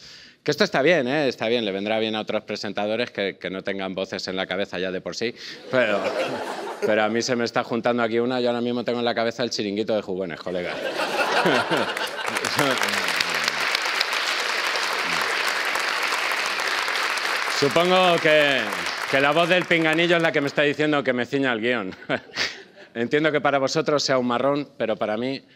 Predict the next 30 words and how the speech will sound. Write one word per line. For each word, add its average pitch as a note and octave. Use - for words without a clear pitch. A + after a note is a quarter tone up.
esto A#2
es A#2
algo G#2+
precioso, F2+
de D#2+
verdad. F2
Es, -
es G2+
muy G2+
bonito. E2+
Esta G2
es A2
la A2
primera A2
vez, A#2+
de F#2
verdad, F#2+
tengo F#2+
que F#2
dar F#2
las F2+
gracias, G2
que G2+
alguien G#2
me F#2+
deja G2+
al F2+
cargo F#2
de E2
algo. C#2